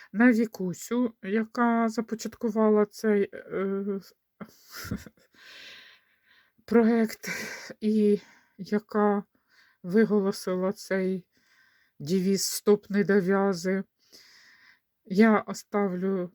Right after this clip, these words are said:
під цим відео. Переходьте по посиланнячкам на канали дівчат і дивіться,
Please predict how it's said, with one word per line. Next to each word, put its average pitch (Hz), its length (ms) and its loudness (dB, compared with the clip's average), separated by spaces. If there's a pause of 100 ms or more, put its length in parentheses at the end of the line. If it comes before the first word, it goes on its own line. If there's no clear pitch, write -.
(380)
під 190 240 -4
цим 180 360 -4
відео. 175 720 0 (1200)
Переходьте 175 920 -2 (460)
по 175 80 -10
посиланнячкам 175 1040 -4
на 160 100 -6
канали 175 480 -2
дівчат 160 640 0
і 185 80 -12
дивіться, 190 640 -8